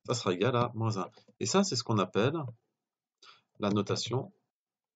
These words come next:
ou la représentation des nombres en complément à deux.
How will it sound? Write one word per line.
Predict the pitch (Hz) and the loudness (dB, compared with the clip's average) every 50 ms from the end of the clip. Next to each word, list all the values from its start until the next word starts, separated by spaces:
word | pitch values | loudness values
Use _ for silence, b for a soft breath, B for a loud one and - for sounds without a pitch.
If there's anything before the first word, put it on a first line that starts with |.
| _ _ _ | _ _ _
ou | 98 95 | -8 -6
la | 87 87 80 | -6 -4 -4
représentation | 90 98 113 117 113 - 110 107 - 90 85 | -4 -4 -2 -4 -4 -2 -4 -4 -6 -6 -6
des | 82 82 | -6 -6
nombres | 82 90 110 131 131 - _ _ _ - | -6 -4 -4 -4 -6 -8 _ _ _ -12
en | - 190 - _ _ | -12 -12 -12 _ _
complément | - 120 117 113 - 95 85 82 82 90 - - - - - - - - - - - _ _ _ _ _ _ _ _ _ _ _ _ _ _ _ _ _ _ _ _ _ _ _ _ _ _ _ _ _ - 107 - - | -6 -6 -6 -6 -6 -8 -10 -10 -10 -10 -12 -12 -14 -14 -16 -20 -20 -20 -20 -20 -20 _ _ _ _ _ _ _ _ _ _ _ _ _ _ _ _ _ _ _ _ _ _ _ _ _ _ _ _ _ -20 -20 -16 -14
à | 92 87 | -12 -12
deux. | 87 - - 117 | -12 -14 -16 -16